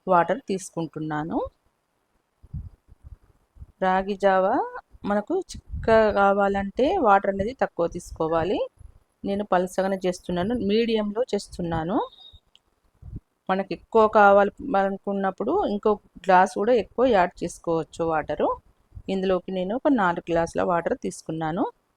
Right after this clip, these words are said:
దీన్ని పక్కన పెట్టేసుకుందాము. అదే గ్లాస్తో ఒక హాఫ్ గ్లాసు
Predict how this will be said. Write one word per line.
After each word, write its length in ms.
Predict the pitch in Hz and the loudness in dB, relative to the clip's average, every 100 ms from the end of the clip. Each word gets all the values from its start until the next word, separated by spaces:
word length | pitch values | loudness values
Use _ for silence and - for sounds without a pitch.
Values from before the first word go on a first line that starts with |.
| _ _ _ _ _ - - _ _ _ _ - - | _ _ _ _ _ -20 -20 _ _ _ _ -20 -12
దీన్ని 280 | 185 185 240 | -6 -2 2
పక్కన 340 | 208 - 190 | 0 0 -2
పెట్టేసుకుందాము. 960 | 285 220 - 160 - - 160 165 160 220 508 - - _ _ _ _ - - - | 0 0 0 -4 -4 -10 -6 -4 -2 -2 -2 -8 -16 _ _ _ _ -20 -12 -6
అదే 220 | 175 190 | 0 0
గ్లాస్తో 500 | 190 180 175 - - 311 | 0 0 -2 -4 -2 -2
ఒక 200 | 302 - | 0 0
హాఫ్ 300 | 185 180 - | 2 0 0
గ్లాసు 460 | 175 165 170 - | 2 2 2 -2